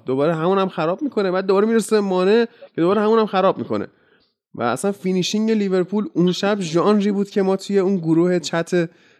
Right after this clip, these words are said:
فوتبال لبمون داشتیم که حالا دوستانی که دلشون می‌خواد جوین بشن می‌تونن مسیج بدن، لینک گروه رو بگیرن و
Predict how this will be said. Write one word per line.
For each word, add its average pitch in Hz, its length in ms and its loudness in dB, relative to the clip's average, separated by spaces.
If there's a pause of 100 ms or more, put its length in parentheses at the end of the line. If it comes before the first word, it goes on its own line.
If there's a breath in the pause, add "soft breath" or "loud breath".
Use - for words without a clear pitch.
(120 soft breath)
فوتبال 147 380 0
لبمون 175 420 0
داشتیم 180 460 -2
که 139 440 -4
حالا 131 180 -2
دوستانی 151 380 -2
که 156 140 -6
دلشون 135 400 -2
می‌خواد 127 300 -2
جوین 131 340 2
بشن 143 320 -2
می‌تونن 147 280 -4
مسیج 143 380 -2
بدن، 147 260 -2
لینک 143 280 -4
گروه 131 280 -6
رو 147 80 -4
بگیرن 175 520 -4 (380 soft breath)
و 110 320 -4